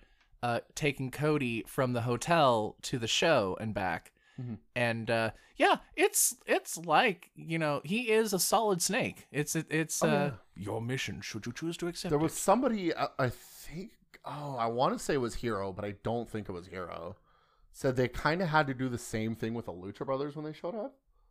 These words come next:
Speaker 1: Oh, yeah, it wouldn't
Speaker 2: They had
Speaker 1: surprise
Speaker 2: to,
Speaker 1: me.
Speaker 2: they had to, like, sneak 'em in, like, in the back, and, like,
Speaker 1: Mm-hmm.
Speaker 2: but they showed up, like, it was the opening promo.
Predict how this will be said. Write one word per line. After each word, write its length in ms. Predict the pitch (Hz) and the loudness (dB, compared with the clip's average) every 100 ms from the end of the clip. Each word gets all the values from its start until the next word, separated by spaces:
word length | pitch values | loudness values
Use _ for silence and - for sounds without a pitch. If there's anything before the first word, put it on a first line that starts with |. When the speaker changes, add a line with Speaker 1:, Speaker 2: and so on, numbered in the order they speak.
| - - | -8 4
Speaker 1:
Oh, 100 | 277 | 6
yeah, 160 | 269 220 | 6 4
it 80 | |
wouldn't 160 | 151 208 | 6 6
Speaker 2:
They 40 | 139 | 8
had 80 | 143 | 8
Speaker 1:
surprise 200 | 165 151 | 8 6
Speaker 2:
to, 60 | |
Speaker 1:
me. 140 | 101 110 - _ _ _ _ _ _ _ _ _ _ - | 0 -6 -12 _ _ _ _ _ _ _ _ _ _ 6
Speaker 2:
they 80 | 151 | 8
had 120 | 160 | 10
to, 60 | |
like, 160 | 170 120 | 8 4
sneak 480 | - - 127 131 135 | -2 -12 -6 -4 -2
'em 120 | 123 | -2
in, 220 | 110 110 | -2 -4
like, 220 | 123 101 | -4 -6
in 120 | 85 101 | -8 -10
the 80 | |
back, 420 | 95 104 117 123 127 | -8 -2 2 2 0
and, 80 | |
like, 220 | 107 101 - _ _ - | -6 -6 -12 _ _ -12
Speaker 1:
Mm-hmm. 220 | 131 127 135 | -8 -6 -2
Speaker 2:
but 220 | 127 123 | 2 4
they 140 | 135 143 | 4 2
showed 260 | 170 240 214 | 4 6 8
up, 160 | 151 | 6
like, 240 | 120 104 101 | 4 -4 -2
it 60 | 123 | -2
was 180 | 131 | -2
the 120 | - 120 | 0 2
opening 400 | 120 127 120 95 | 2 0 -4 -10
promo. 680 | - 117 156 117 - - | -4 0 2 0 -6 -14